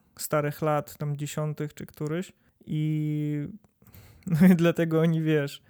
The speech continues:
kokardkę jakby zmieniają, ale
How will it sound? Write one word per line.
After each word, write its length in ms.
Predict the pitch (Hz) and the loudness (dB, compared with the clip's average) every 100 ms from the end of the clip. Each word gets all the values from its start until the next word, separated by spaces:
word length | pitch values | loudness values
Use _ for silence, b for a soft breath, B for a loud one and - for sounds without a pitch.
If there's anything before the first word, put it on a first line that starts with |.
| b b b b _ | b b b b _
kokardkę 540 | - 151 185 175 - 165 | -10 -2 2 2 4 2
jakby 300 | 151 160 151 | 2 0 -4
zmieniają, 680 | 151 156 156 156 160 175 180 | 0 0 2 2 2 2 0
ale 540 | 160 156 160 165 165 | 0 0 0 0 -2